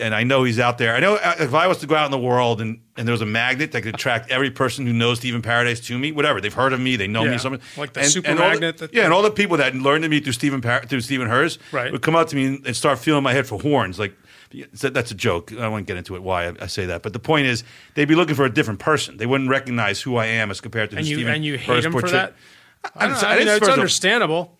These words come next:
Speaker 1: I don't really. I, first of all,
Speaker 2: No, I mean, it's, you know,
Speaker 1: there's
Speaker 2: like
Speaker 1: a
Speaker 2: a hate.
Speaker 1: very thin
Speaker 2: It's
Speaker 1: line.
Speaker 2: like stepbrother hate.
Speaker 1: Exactly.
Speaker 2: I
Speaker 1: I'm
Speaker 2: mean
Speaker 1: Mister Cliche tonight. There's a very thin line between love and hate.
Speaker 2: Yeah,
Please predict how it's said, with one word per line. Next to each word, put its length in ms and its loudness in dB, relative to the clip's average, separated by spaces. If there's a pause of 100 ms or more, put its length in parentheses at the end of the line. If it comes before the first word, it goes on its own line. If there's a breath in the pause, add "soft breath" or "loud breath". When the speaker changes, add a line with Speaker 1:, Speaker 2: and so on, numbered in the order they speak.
(180)
Speaker 1:
I 60 2
don't 180 0
really. 300 -4
I, 60 0
first 280 0
of 60 -4
all, 140 4
Speaker 2:
No, 40 4
I 200 2
mean, 120 2
it's, 200 -2
you 100 -6
know, 140 2
Speaker 1:
there's 140 4
Speaker 2:
like 100 4
Speaker 1:
a 20 4
Speaker 2:
a 40 2
hate. 60 4
Speaker 1:
very 260 6
thin 240 2
Speaker 2:
It's 80 4
Speaker 1:
line. 100 4
Speaker 2:
like 160 4
stepbrother 520 2
hate. 300 -8
Speaker 1:
Exactly. 160 0
Speaker 2:
I 60 2
Speaker 1:
I'm 80 4
Speaker 2:
mean 60 2
Speaker 1:
Mister 200 4
Cliche 400 2
tonight. 300 -4
There's 100 -4
a 60 -2
very 260 0
thin 240 -4
line 180 0
between 240 -8
love 160 -4
and 120 -12
hate. 180 -14
Speaker 2:
Yeah, 220 -8